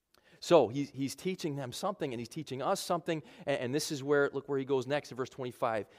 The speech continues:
"He who loves his life loses it, and he who hates his life in this world will keep it to life eternal." And then verse twenty-six, our last verse, "If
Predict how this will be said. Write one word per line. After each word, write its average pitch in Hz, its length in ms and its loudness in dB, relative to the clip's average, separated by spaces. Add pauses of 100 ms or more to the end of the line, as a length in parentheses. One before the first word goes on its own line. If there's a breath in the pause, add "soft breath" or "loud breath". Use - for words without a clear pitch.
(140 soft breath)
"He 220 260 -4
who 180 220 0
loves 160 400 4
his 131 240 -2
life 160 480 2 (800)
loses 104 480 -2
it, 104 160 -2 (3250)
and 131 140 -4
he 185 180 -4
who 170 160 2
hates 175 320 0
his 165 160 0
life 156 300 4
in 135 100 -2
this 147 220 -4
world 135 200 0
will 117 140 -4
keep - 320 -8
it 135 160 0
to 127 100 -8
life 120 300 -2
eternal." 107 540 -8 (840)
And 113 120 -2
then 120 120 -4
verse 123 200 -4
twenty-six, 131 640 -6
our 117 100 -10
last 110 380 -4
verse, 117 420 -8 (140)
"If 127 160 -8